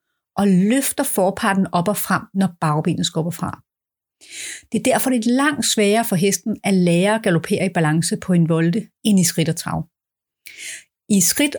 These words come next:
og i trav kommer hesten nemmest i balance i starten,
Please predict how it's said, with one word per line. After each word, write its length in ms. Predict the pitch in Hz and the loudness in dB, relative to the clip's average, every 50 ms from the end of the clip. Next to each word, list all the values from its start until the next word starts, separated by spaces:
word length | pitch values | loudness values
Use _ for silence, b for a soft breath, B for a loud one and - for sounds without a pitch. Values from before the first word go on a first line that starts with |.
| - - | -4 -2
og 120 | 220 226 | 0 0
i 40 | 202 | 0
trav 420 | 175 - - - 202 208 233 226 | 0 -2 -2 0 0 0 0 -2
kommer 200 | - - 202 196 | -2 -2 0 0
hesten 500 | 185 170 202 196 - - 240 214 214 214 | 2 2 2 0 0 0 2 2 4 4
nemmest 380 | 208 214 220 240 269 285 - - 254 | 4 4 2 2 2 0 -2 -2 -4
i 40 | 226 | -2
balance 500 | - 196 180 165 160 165 165 170 - 214 | 0 2 2 2 2 0 0 -2 -4 -6
i 20 | |
starten, 460 | - - - 165 - - - - 190 | -4 -2 -2 -2 -2 -4 -6 -6 -8